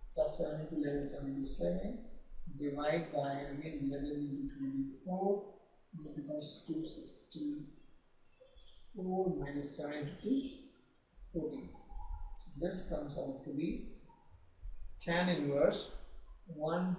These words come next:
twenty-five, this gets cancelled, by two sixty-four minus fourteen, that is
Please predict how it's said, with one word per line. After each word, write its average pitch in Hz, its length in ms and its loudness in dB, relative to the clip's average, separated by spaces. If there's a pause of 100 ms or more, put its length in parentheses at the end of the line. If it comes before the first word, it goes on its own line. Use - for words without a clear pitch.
(120)
twenty-five, 160 1400 0
this 147 180 -2
gets 147 240 -8
cancelled, 185 680 -2 (500)
by - 120 4
two 85 140 -2
sixty-four - 540 -4 (100)
minus 147 300 -4 (100)
fourteen, 175 380 2
that 143 100 0
is 139 200 0